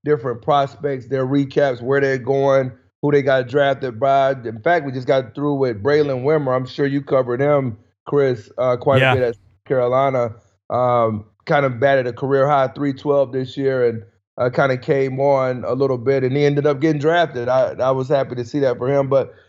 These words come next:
Speaker 1: uh, really just finishing up the Major League Baseball draft, getting ready to go into,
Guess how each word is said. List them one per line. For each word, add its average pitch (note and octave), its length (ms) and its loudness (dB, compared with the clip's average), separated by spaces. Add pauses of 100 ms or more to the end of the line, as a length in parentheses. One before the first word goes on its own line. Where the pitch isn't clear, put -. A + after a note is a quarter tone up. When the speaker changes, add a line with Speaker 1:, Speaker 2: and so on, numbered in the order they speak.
(160)
Speaker 1:
uh, C#3 420 2
really F#3+ 320 0
just E3+ 240 -4
finishing F#3 320 -4
up E3+ 140 -2
the D3 80 -6
Major D#3+ 240 -2
League D3+ 200 -4
Baseball D#3 460 0
draft, D3+ 340 0
getting D3+ 200 -4
ready D3+ 240 2
to - 20 -8
go D3+ 240 2
into, D3+ 560 -2